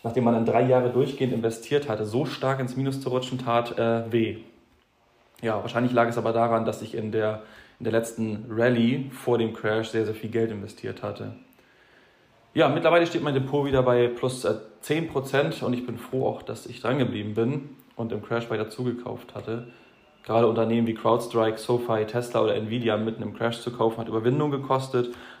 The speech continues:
aber sich im Endeffekt ausgezahlt. Ja, zu meiner Strategie. Ich verfolge generell eine, äh, Wachstumsstrategie mit einem Schuss Dividendenwachstum. Ich achte darauf, äh, generell solide Unternehmen ohne eine große Schuldenlast zu kaufen.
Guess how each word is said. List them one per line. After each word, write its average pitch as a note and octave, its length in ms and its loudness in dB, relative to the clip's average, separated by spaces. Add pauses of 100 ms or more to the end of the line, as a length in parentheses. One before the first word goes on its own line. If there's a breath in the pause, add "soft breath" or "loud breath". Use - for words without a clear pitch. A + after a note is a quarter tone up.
aber A2 260 2
sich A2 240 -4
im G#2+ 80 -2
Endeffekt G#2 360 -8
ausgezahlt. G#2+ 680 -8 (1400 loud breath)
Ja, A#2 220 2
zu - 80 -8
meiner B2 160 -2
Strategie. B2 560 -4
Ich - 180 -10
verfolge C3+ 580 0
generell B2+ 680 -2
eine, B2 580 -2
äh, A#2 240 -4
Wachstumsstrategie A#2 1000 -4
mit B2 140 -2
einem A2+ 160 -2
Schuss - 340 -10
Dividendenwachstum. A#2+ 1120 -4 (540)
Ich - 160 -4
achte - 180 -4
darauf, A2+ 420 -2
äh, A2+ 100 -2
generell A2+ 360 -2
solide A#2 440 -2
Unternehmen A#2+ 500 -2
ohne A#2 140 -2
eine A2+ 160 -2
große A#2+ 260 -8
Schuldenlast B2+ 560 -6
zu A#2 80 -10
kaufen. A2+ 580 -8